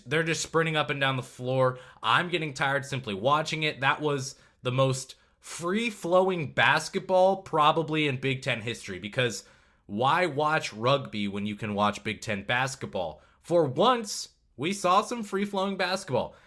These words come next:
and that was fun. Then we get some subs coming in, and Zed Key just goes to work. He finishes an alley-oop on the Buckeyes' first possession when Zed Key is in.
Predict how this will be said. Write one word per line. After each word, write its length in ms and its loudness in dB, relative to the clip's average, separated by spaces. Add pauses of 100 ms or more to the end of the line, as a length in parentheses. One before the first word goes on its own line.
(140)
and 160 0
that 160 4
was 140 -4
fun. 260 2 (960)
Then 120 0
we 80 -2
get 160 -4
some 100 -4
subs 320 0
coming 280 0
in, 220 -2 (240)
and 220 -2
Zed 320 -2
Key 240 -6
just 380 -2
goes 380 2
to 100 -2
work. 380 0
He 120 -4
finishes 680 -2 (320)
an 100 -2
alley-oop 420 2
on 80 0
the 60 0
Buckeyes' 400 2
first 380 -2
possession 540 -2
when 140 -6
Zed 220 -2
Key 140 -2
is 120 -4
in. 220 0